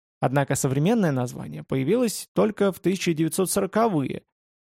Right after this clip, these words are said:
На момент описываемых событий компания называется просто Berry Brothers and Company.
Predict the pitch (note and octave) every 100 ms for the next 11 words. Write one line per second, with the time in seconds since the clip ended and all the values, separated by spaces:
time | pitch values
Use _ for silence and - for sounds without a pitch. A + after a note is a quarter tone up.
0 | _ _ C3 C#3 C#3+ C#3+ C3 C3+ A3+ G#3
1 | C#3 B2+ B2+ - C#3 C3 C#3+ - C#3 C3+
2 | C3 D#3 D3+ C#3+ C#3+ C#3+ - C3+ D3+ B2+
3 | - A#2+ C3+ C3+ B2 D3 D#3+ D3 - -
4 | C#3 - C#3 A#2+ -